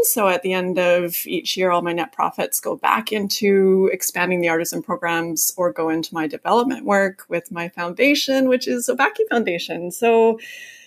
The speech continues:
yeah, I mean, a working, busy, traveling mom,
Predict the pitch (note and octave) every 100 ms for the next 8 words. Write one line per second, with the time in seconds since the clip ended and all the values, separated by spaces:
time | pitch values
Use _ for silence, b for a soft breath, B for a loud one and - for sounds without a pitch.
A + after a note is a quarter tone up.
0 | B - D5+ G4 G#3+ G#3+ A#3+ A#3+ A#3+ A#3
1 | A#3 A#3 A3+ B3 A#3+ B3 A#3+ A#3+ - _
2 | _ _ _ - A3 A#3 A#3+ A#3+ - G#3
3 | G#3 A3+ A#3+ A#3+ A#3+ B3 B3 B3 A#3+ A#3+
4 | C#4+